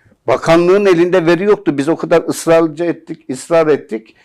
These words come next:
E, iki bin yirmi dört yılında yanlış hatırlamıyorsam ya yedi yüz dokuz ya yedi yüz doksan kişinin öldüğünü hapishanede söylüyor. İki bin yirmi dört yılında.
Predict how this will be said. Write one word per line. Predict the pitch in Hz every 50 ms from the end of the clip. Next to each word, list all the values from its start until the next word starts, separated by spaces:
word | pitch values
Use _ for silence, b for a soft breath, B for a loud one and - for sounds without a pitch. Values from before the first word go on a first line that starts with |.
| b b b b b _ _ -
E, | 127 131 131 131 135 - -
iki | 135 135 - 170
bin | 160 185
yirmi | 190 175 180 175 170 180 175
dört | 180 196 190 - -
yılında | 165 143 143 147 139 160 170
yanlış | 170 160 156 151 156 156 -
hatırlamıyorsam | 180 160 - 165 156 156 156 160 156 151 143 - - 127 123 123
ya | 139 147
yedi | 147 151 156 151 151 160
yüz | 160 160 151
dokuz | 180 170 - 202 185 165
ya | 175 170
yedi | 165 160 156 147 143 151
yüz | 156 147 143
doksan | 151 156 147 - - 190 190 180 185
kişinin | - - - 120 - - - 113 127 185 202 - - -
öldüğünü | 139 127 123 117 110 104 123 127 127 135
hapishanede | 127 123 110 - - - 107 95 92 92 85 82 82
söylüyor. | - - - - 80 - - 50 - - - - _ _ _ _ _ _ _ _ _ _ _ _ _ _ _ _
İki | - - - 123
bin | 107 104
yirmi | 107 101 101 104 95 98 90 87
dört | 95 87 - -
yılında. | 90 80 73 69 57 - - - -